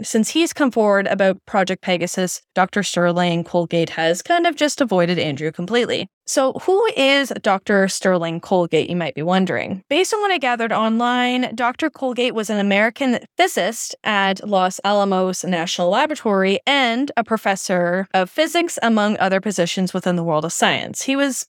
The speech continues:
pretty well known within that field. And for those who are like, "Wait a minute, Colgate, are you talking about?" Absolutely, yes, I am. He was a member and a descendant of the Colgate toothpaste family.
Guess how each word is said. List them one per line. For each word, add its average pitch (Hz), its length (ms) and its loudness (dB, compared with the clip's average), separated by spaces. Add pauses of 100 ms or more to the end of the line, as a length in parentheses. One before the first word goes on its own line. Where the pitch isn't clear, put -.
pretty 370 260 0
well 285 240 2
known 202 380 2
within 175 380 -2
that 139 200 -6 (160)
field. 247 540 -2
And 285 200 2
for 311 120 2
those 269 280 -2
who 208 340 2
are 190 260 4
like, 185 260 0
"Wait 339 240 2
a 220 60 4
minute, 160 420 -4
Colgate, 220 600 -2 (240)
are 208 120 2
you 359 300 0
talking 320 500 0
about?" 277 360 2
Absolutely, 226 500 -2
yes, 196 240 0
I 208 80 0
am. 175 380 -2
He 254 180 0
was 220 680 0
a 208 140 2
member 196 500 2
and 190 360 2
a 196 60 2
descendant 247 540 0
of 180 220 2
the 202 80 -4
Colgate 175 500 -2
toothpaste 165 600 -4
family. 82 540 0